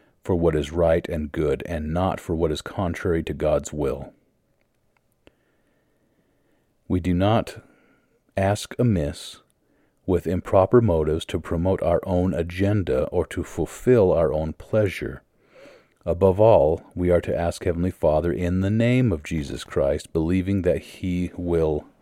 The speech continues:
receive, or that, excuse me, that we will receive. Okay?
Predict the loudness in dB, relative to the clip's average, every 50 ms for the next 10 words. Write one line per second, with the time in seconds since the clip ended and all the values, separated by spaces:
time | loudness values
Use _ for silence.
0 | -20 -14 -10 -8 -8 -8 -6 -8 -8 -6 -8 -8 -10 -12 -6 -2 -2 0 2 2
1 | 0 0 0 -2 -2 0 0 0 0 0 0 0 -2 -2 -2 -2 -4 -6 -6 -6
2 | -8 -6 -8 -8 -12 -16 _ _ _ _ _ -20 -20 -20 _ -20 -20 -20 -20 -20
3 | -20 _ _ _ _ _ _ _ -8 -4 0 0 0 0 -2